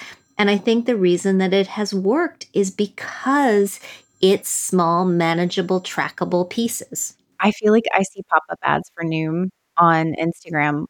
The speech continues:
Speaker 2: all the time. And there's a reason, I guess, why people are raving about it.
Speaker 1: Yeah, I don't think it's for everybody. I don't think any solution is for everybody. But I think just like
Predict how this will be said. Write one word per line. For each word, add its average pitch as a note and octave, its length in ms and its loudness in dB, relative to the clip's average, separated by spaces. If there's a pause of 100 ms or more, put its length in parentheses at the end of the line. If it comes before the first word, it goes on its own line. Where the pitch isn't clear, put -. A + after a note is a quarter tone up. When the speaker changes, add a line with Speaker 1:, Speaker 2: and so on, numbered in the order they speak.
(140)
Speaker 2:
all D#3+ 140 4
the E3 120 -4 (100)
time. F#3+ 380 -2 (180)
And D#3+ 400 2
there's E3+ 180 2
a D#3+ 80 -6
reason, E3+ 480 -2
I D#3+ 120 2
guess, E3 220 -2
why E3 140 0
people F3 240 -4
are D#3 80 -2
raving F3+ 340 -2
about - 280 -6
it. - 100 -6 (380)
Speaker 1:
Yeah, D#4+ 180 2
I D#4 120 0
don't C#4 180 2
think C4+ 160 0
it's - 140 -4
for - 240 -2
everybody. G3 720 0
I G3 120 0
don't A#3 160 2
think G#3 160 0 (100)
any E3+ 220 0
solution D3 640 -4
is D3+ 300 -4
for D3 640 -2 (180)
everybody. D3+ 1000 -4
But F3+ 140 0
I F3+ 180 0
think E3+ 580 -2
just - 440 -4
like D#3+ 560 -2